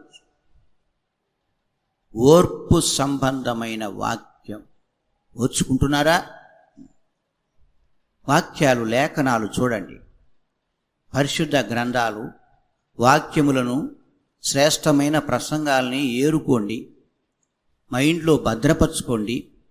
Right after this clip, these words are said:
ధ్యానించండి, దేవుని సన్నిధిలో ప్రార్థించండి. మీరు కొంతకాలానికి బంగారముగా మార్చబడతారు.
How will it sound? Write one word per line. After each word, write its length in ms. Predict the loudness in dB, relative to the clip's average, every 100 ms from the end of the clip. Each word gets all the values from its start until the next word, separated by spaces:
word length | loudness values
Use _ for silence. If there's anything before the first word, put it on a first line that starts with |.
| _ _ _ _ -6
ధ్యానించండి, 1040 | -2 2 2 0 -2 -4 -4 -4 -6 -10 _ _ _ _ _ _ -6
దేవుని 380 | 2 4 4 2
సన్నిధిలో 380 | 0 2 2 0
ప్రార్థించండి. 1080 | -2 -4 -2 0 0 2 0 0 -2 -4 -18 _ _ _ _ _ _ _ _ _ 6
మీరు 500 | 8 10 10 8 6
కొంతకాలానికి 1200 | 2 4 2 2 2 4 2 0 -2 -6 -6 -12 -20 _ _ _ _ _ _ _ _ _ _ _ _ _ _ _
బంగారముగా 1500 | -8 -4 0 2 4 2 2 0 -4 -4 -4 -6 -12 -16 -20 _ _ _ _ _ _ _ _ _ _
మార్చబడతారు. 880 | -2 0 0 -4 -4 -8 -12 -16 -16